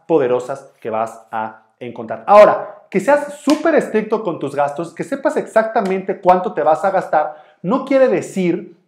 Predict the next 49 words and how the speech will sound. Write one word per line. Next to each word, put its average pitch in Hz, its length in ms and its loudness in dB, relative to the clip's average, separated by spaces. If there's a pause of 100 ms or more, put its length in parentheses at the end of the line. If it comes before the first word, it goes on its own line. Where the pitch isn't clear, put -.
(160)
que 190 80 -8
tienes 220 220 -2
que - 80 -8
tener 165 160 -4
un 175 80 -4
mal 160 160 0
estilo 139 240 -10
de 123 100 -10
vida, 180 220 -12 (220)
¿sí? 175 240 -10 (160)
Yo 226 100 4
de 233 60 6
repente 208 260 2
puedo 220 160 4
decir, - 380 -6 (120)
"Ahora 226 220 4
tengo 190 680 0 (420)
diez 143 220 2
mil 196 240 0
pesos 190 220 0
al 139 100 0
mes 156 160 -6
para 180 160 -2
salir 113 160 -6
a 123 60 -6
comer". - 440 -4 (220)
O, 170 580 6
eh, 127 360 -2
"Este 147 240 0
año 165 200 2
voy 151 140 2
a 143 140 6
darme 143 240 2
un 143 60 -6
presupuesto 139 480 0
de 123 120 6
X 143 220 -4
o 135 60 -4
Y 131 100 0
cantidad 143 340 0
para 151 180 6
comprarme 123 340 0
un 120 80 -6
coche 131 200 -4
nuevo". 175 460 -2
O 127 80 -4
como 131 140 -2
nosotros 160 200 -2
ahorita, 156 380 0